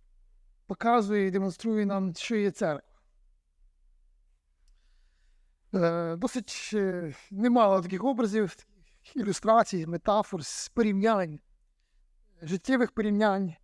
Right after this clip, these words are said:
щоб, е, з одної сторони ми,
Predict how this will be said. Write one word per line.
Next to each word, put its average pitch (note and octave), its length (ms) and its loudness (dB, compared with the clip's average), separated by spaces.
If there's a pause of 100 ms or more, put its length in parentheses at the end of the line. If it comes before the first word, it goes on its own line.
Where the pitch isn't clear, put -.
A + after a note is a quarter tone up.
щоб, E3+ 300 -8
е, E3+ 260 -4 (1160)
з D#3+ 160 -8
одної G3+ 340 4
сторони G#3 400 0
ми, G3+ 420 2